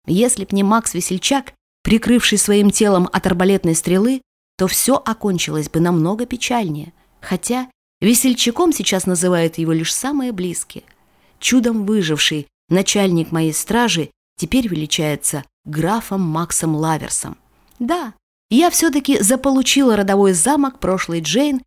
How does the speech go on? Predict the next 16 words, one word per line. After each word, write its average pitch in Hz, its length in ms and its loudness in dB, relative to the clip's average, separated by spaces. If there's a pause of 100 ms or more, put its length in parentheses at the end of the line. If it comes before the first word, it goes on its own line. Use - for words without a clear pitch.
(140)
и 220 260 -2
он 311 260 -2
отошел 226 500 -2
моему 165 340 -2
верному 247 520 -2
телохранителю 180 880 -2
и 165 140 -6
преданному 165 600 -4
другу, 151 420 -4 (280)
а 214 120 0
также 330 360 -2
его 320 160 0
жене, 302 420 2 (300)
графине 269 720 2
Лили 254 460 2
Славерс, 208 680 -2